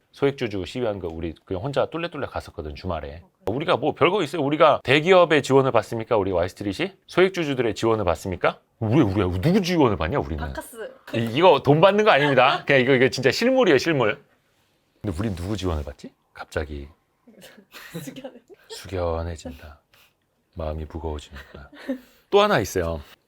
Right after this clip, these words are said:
Speaker 1: 만약에 어찌 됐든 간에 시장이 개고통을 받았어.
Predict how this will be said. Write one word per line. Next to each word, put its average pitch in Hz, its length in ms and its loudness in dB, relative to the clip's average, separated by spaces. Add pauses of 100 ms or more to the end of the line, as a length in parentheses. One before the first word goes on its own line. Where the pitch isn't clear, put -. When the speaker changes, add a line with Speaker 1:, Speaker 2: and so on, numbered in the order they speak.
Speaker 1:
만약에 120 580 -4 (400)
어찌 - 580 -4
됐든 160 240 2
간에 87 180 -4
시장이 196 440 -4
개고통을 165 560 2
받았어. 90 440 -4